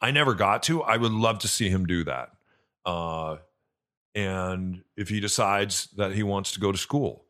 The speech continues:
I am wide open to him not going to a university, maybe going to a trade school. Maybe he wants to do something different,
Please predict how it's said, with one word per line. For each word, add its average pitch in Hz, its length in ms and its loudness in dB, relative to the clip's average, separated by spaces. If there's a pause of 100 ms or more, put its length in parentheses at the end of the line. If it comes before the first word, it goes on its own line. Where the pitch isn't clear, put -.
(720)
I 139 160 6
am 127 140 6
wide 131 340 8
open 135 260 4
to 104 40 2
him 101 220 2
not 101 240 0
going 107 220 2
to 110 140 2
a 107 40 2
university, 107 680 2
maybe 95 280 2
going 107 240 -2
to 117 140 0
a 107 40 0
trade 131 320 2
school. - 360 -4
Maybe 92 200 -2
he 101 80 0
wants 98 260 -4
to 107 60 -8
do 101 100 -2
something 104 360 0
different, 127 360 -2